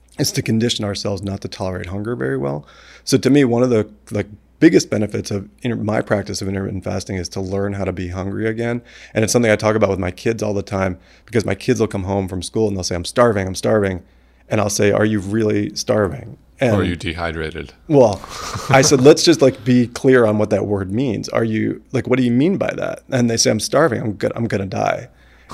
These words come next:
Speaker 1: And so I love to tell them, I'm, it's probably the hundredth time I've told, said this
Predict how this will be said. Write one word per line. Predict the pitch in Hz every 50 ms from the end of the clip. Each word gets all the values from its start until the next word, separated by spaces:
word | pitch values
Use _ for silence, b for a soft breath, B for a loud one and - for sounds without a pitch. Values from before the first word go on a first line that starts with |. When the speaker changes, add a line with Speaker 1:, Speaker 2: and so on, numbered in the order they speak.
| - 120
Speaker 1:
And | 117 117
so | - - 127
I | 113 113
love | 117 120 120 113 113
to | 113
tell | - - - - 113 104 104
them, | 104 101
I'm, | 98 95 95 90 98 -
it's | - 110 - -
probably | - 101 104 101 - - _ _ _
the | - 113 95 - -
hundredth | - 120 107 101 98 104
time | 104 95 95
I've | 90 -
told, | - 113 - - -
said | - 107 95
this | 98 92 - -